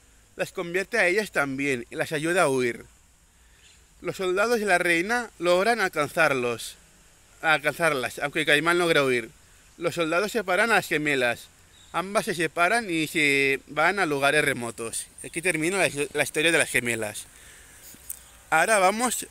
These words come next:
a la historia de, a la subtrama de Jess. Jess es descendiente de Maharet.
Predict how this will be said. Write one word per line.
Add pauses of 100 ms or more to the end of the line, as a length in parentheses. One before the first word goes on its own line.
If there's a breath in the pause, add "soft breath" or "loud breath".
a
la
historia
de,
a
la
subtrama
de
Jess. (1300 loud breath)
Jess
es
descendiente
de
Maharet.